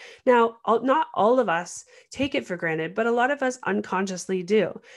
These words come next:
So my big vision from the very beginning was to create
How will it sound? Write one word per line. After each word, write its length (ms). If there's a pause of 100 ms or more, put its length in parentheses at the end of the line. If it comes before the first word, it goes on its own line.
(100)
So 220
my 300
big 260
vision 340
from 140
the 140
very 260
beginning 420
was 180
to 100
create 500